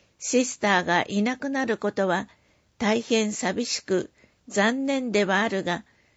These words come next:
これからも神様は別の方法で導いてくださることを確信している。修道院は今後、カトリックセンターとして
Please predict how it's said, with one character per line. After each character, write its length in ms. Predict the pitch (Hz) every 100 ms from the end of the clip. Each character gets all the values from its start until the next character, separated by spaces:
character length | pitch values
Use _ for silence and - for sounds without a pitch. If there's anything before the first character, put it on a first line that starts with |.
| _ _ _ _
こ 120 | - 208
れ 140 | 233
か 140 | 247
ら 140 | 233 214
も 280 | 196 196 - _
神 260 | 254 247
様 300 | 240 214 190
は 260 | 180 170 -
別 320 | 170 180 180 269
の 200 | 254 247
方 260 | 220 220
法 320 | 233 220 220
で 220 | 202 196 - _ _ _
導 500 | 190 214 277 262 269
い 40 | 240
て 180 | 190 202
く 120 | 214
だ 140 | 247
さ 180 | - 277
る 140 | 233
こ 120 | 208 202
と 300 | 202 190 170
を 80 |
確 300 | - 160 -
信 300 | - 240 233
し 160 | 226 -
て 120 | 196
い 140 | 180 143
る。 160 | - - _ _ _ _ _ _ _ _ _ _ _ -
修 360 | - 233 254
道 240 | 254 247 226
院 280 | 208 196
は 280 | 185 185 - -
今 300 | - 220 247
後、 240 | 214 208 - _ _ _ _ _ _ -
カ 160 | 202
ト 120 | 254
リ 140 | 277 269
ッ 80 | -
ク 140 | 247
セ 200 | 262 254
ン 80 | 247
タ 420 | - 175 131 - _ -
ー 20 |
と 100 | 233
し 160 | -
て 240 | - -